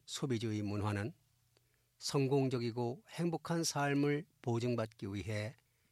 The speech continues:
많이 소유하여 소비할 능력을 갖추어야 한다는 생각이 우리를 지배하도록 합니다. 그 결과로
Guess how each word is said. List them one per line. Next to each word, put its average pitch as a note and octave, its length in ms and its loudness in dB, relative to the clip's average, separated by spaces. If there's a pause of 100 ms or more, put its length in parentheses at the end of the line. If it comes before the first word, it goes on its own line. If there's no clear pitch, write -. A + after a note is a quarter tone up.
(220)
많이 A2+ 560 0
소유하여 A#2 720 -4
소비할 D#3+ 520 0
능력을 C3 360 0
갖추어야 A2+ 600 -2
한다는 G#2+ 520 -2
생각이 A2+ 600 -2 (920)
우리를 G#2+ 380 0
지배하도록 G#2 840 -4
합니다. F#2 400 -10 (2250)
그 F#3+ 260 4
결과로 G#2 480 -2